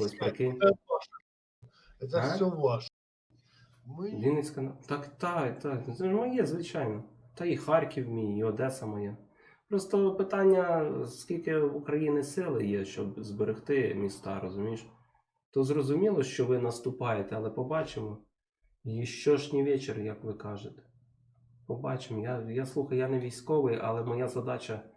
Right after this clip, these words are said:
Speaker 2: як і задача кожного громадянина, який поважає свою країну, треба допомагати війську. Треба показувати війську, що ми за них, що ми їм помагаємо, морально підтримуємо, розумієш? Щоб не сталося.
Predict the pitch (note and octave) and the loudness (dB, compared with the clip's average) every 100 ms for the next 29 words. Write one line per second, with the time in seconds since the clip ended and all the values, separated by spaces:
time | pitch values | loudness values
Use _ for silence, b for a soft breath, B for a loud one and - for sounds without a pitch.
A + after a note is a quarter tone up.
0 | b b b _ _ A2 A2 A2 G2+ A2 | b b b _ _ -4 -2 -2 -2 -4
1 | A2 A2+ - - A2+ G#2 G#2 G2 G2 G#2 | -4 -4 -4 -2 0 0 0 0 0 0
2 | G#2 G#2 G#2+ A#2 G2+ G2+ G#2 - G2+ G2 | 0 0 0 0 0 0 -2 -2 -2 -2
3 | F#2+ F#2 F#2+ - G2 - G2 A2+ G2 G#2 | -2 -4 -4 -2 -4 -2 -4 -2 -4 -4
4 | G2 G2 G#2+ G2 F#2 - - F#2+ F#2+ - | -4 -4 -2 -4 -4 -6 -6 -8 -8 -10
5 | _ b b b - A2 A2 - G#2+ A2+ | _ b b b -4 -4 -2 2 2 2
6 | F#2+ G2 B2 C3 - G2 - G#2 A2 G#2 | 0 -2 0 0 -2 -6 -4 0 0 0
7 | G2+ B2 B2+ - b b b b - - | 0 0 -2 -6 b b b b -16 -4
8 | A2+ A#2+ G#2+ F#2+ G#2 G#2+ A#2+ - G#2+ G2+ | 0 2 0 0 -2 0 2 2 2 0
9 | B2 B2+ B2 A2+ G2+ G#2 G#2 G#2 G2 G2 | 0 2 2 0 -2 -4 -4 -2 -2 -4
10 | G2 G#2 A#2 B2 B2 - - A#3 A3+ G3 | -6 -8 -6 -6 -8 -14 -4 -4 -2 -4
11 | - G3+ F3 A#2+ - G2 | 0 0 2 -2 -4 -10